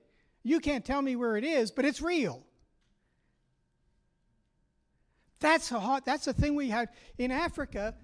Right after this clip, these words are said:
we encounter people that knew all kinds of evil spirits. They weren't puzzled by this con-, uh,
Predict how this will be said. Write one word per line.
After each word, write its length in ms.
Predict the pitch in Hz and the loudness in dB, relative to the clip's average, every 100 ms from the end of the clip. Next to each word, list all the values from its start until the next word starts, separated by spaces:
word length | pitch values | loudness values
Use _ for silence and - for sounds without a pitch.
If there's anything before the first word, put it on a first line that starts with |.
| - - _ _ | -20 -20 _ _
we 240 | 302 247 302 | -8 -4 -2
encounter 460 | 277 233 262 240 226 | -2 -2 -4 -4 -8
people 400 | - 277 269 254 - - | -6 -4 -4 -6 -8 -6
that 240 | 240 240 | -6 -2
knew 360 | 220 285 311 262 226 | -2 0 0 -2 -2
all 240 | 254 240 - | -2 -2 -6
kinds 260 | 254 277 277 | -2 -2 0
of 100 | 349 | 0
evil 260 | 349 294 | 0 0
spirits. 600 | - - 247 202 151 - - _ - | -6 -4 -2 -2 -4 -10 -18 _ 0
They 180 | 302 | 2
weren't 300 | 330 294 277 | 2 2 0
puzzled 380 | - 311 254 190 | 2 2 2 -4
by 180 | 190 196 | -4 -4
this 240 | 196 185 | -4 -6
con-, 320 | - 208 202 220 | -8 -8 -8 -8
uh, 140 | 190 | -10